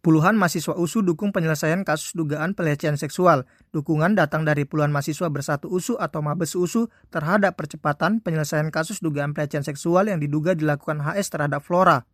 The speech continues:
Aksi dukungan itu dilakukan dengan cara melakukan orasi di fisip usu Senin siang. Pimpinan aksi, Hari Cahaya Pratama, mengatakan, kalangan mahasiswa dari lintas jurusan di usu mendesak agar pihak rektorat memberikan sanksi berat terhadap H S.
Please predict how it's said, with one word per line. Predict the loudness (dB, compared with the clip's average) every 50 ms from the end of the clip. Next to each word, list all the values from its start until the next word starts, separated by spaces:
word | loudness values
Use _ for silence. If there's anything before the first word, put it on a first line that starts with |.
| _ _ _ _ _ _ _ _ _ _ _
Aksi | -6 -6 -2 0 0 0
dukungan | 0 0 0 0 2 2 2
itu | 0 0 0 0 2
dilakukan | 2 4 4 4 4 2 0 0 2 2 2
dengan | 2 2 0 0 0
cara | 0 2 2 2
melakukan | 2 2 2 2 0 0 0 -4 -4 -2
orasi | 0 2 2 2 2 0 0 0
di | 0 0 0
fisip | 0 -2 -4 -4 -6 -6 -6
usu | -6 -4 -2 -2 -2 -2 -4 _
Senin | -12 -4 -2 0 2 2 0
siang. | 0 2 4 4 4 4 0 -4 _ _ _ _ _ _ _ _ _ _ _ _
Pimpinan | -2 -2 0 2 2 2 2 0 0
aksi, | -2 -4 -4 -2 0 0 0 0 -2 _
Hari | -2 2 2 2 2 2
Cahaya | 2 4 4 4 2 2
Pratama, | 2 2 2 4 2 4 4 4
mengatakan, | 4 2 2 0 0 0 0 0 0 0 0 0 -2 -6 _ _ _ _
kalangan | 0 2 4 4 4 4 2 0
mahasiswa | 2 0 0 0 -2 -4 -2 -2 0 2
dari | 2 2 2 2 2 2
lintas | 2 0 0 -2 -4 -4
jurusan | -2 -2 -2 -2 -2 0 0 0
di | 0 0
usu | -2 -2 0 0 0 0
mendesak | 0 0 0 -2 -2 -2 -2 -2
agar | -2 0 -2 0 0 0 0
pihak | 0 0 0 0 -2
rektorat | -4 -2 0 2 4 4 4 2
memberikan | 0 -2 -2 -2 -2 -2 -2 -2 -4
sanksi | -2 -4 -6 -6 -4 -2 2
berat | 4 4 4 4 2
terhadap | -2 -2 -2 -2 -2 -2 -4 -6
H | -4 -2 -2 -2 0 -2
S. | -2 -2 -4